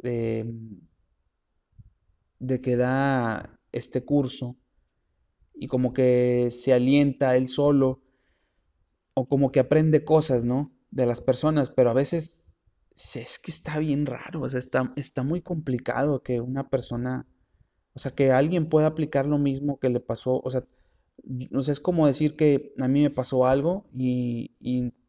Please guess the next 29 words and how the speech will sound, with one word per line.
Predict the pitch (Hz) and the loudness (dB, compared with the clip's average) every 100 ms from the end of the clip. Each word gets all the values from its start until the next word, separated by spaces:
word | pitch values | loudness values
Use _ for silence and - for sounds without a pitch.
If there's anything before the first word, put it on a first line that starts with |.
| _ | _
solamente | - 127 135 139 131 | -6 -2 0 -2 -2
porque | 131 123 123 | -4 -4 0
yo | 123 | 2
lo | 131 | 0
superé | 131 135 127 127 | -2 0 2 4
de | 123 | 2
tal | 123 120 | -2 -2
manera, | 127 127 127 151 - | -2 -2 -2 -2 -6
todos | - 123 | -14 -8
lo | 123 | -4
van | 120 120 | -4 -4
a, | 120 - _ _ _ _ | -10 -14 _ _ _ _
yo | - 127 | 2 4
lo | 127 | 6
voy | 131 | 6
a, | 127 127 - - | 4 2 -10 -8
yo, | 127 131 123 | -2 0 0
yo | 127 127 | 0 0
te | 135 | 2
voy | 131 127 | 2 4
a | |
venir | 123 120 123 | 4 4 4
a | 123 | 2
decir | 117 - 165 175 - _ | 2 -2 -4 -4 -8 _
cómo | 127 123 | -2 -2
lo | 120 127 | 0 0
hagas, | 143 139 - - _ _ _ _ _ _ _ _ _ - | 0 -4 -6 -20 _ _ _ _ _ _ _ _ _ -8
porque, | 131 135 | -2 -2
pues, | 131 | -4